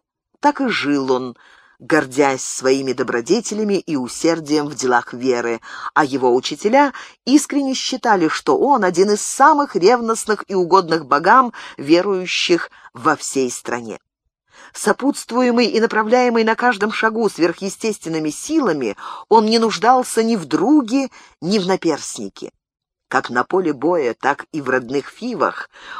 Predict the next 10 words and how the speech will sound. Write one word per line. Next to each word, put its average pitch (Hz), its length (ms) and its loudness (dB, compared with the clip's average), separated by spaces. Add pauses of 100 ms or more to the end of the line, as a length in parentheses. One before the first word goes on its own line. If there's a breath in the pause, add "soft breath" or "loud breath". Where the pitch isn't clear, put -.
(140 loud breath)
он 170 340 2
неизменно 151 680 -2
доверялся 131 540 2
только 143 320 2
себе 196 300 0
самому 247 500 2 (320 loud breath)
и 190 100 0
слыл 262 380 0
человеком 196 720 2 (240 soft breath)
замкнутым, 151 960 0